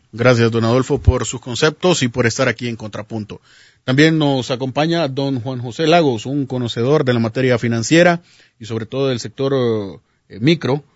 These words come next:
y él con sus conceptos, con su experiencia, nos va a ayudar en esta temática, en este análisis acerca de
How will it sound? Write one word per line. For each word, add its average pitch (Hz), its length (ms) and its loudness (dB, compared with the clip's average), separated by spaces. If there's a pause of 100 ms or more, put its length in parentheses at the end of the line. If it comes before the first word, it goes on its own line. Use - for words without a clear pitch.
(600)
y 139 360 4
él 127 380 2
con 107 440 -4
sus 151 200 -8
conceptos, 151 640 -2
con 123 140 -12
su 131 100 -12
experiencia, 131 580 0
nos 117 180 -4
va 117 100 -2
a - 20 2
ayudar 120 280 2
en 117 100 0
esta 110 420 -4
temática, 123 480 0
en 120 60 -4
este 123 180 -6
análisis 135 440 0
acerca 123 380 -6
de 117 220 -6